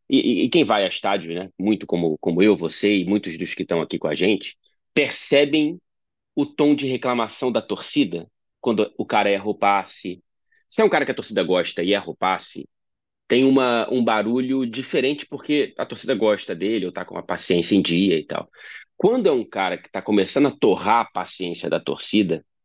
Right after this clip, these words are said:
se ele pisa errado, já é aquele, "Ah." Comecei a sentir isso com o Haaland ontem, tá?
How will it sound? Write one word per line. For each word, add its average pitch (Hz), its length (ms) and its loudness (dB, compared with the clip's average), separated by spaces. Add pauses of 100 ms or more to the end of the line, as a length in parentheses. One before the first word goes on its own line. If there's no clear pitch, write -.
(420)
se - 240 -2
ele 147 180 6
pisa 170 420 0
errado, 120 440 0
já 110 120 -2
é - 20 2
aquele, 123 300 -2
"Ah." - 640 -6 (1040)
Comecei 147 480 2
a 147 60 2
sentir 139 340 -6
isso 127 180 -8
com 131 140 -4
o 110 40 -6
Haaland 92 340 0
ontem, 85 280 -8
tá? 90 240 -4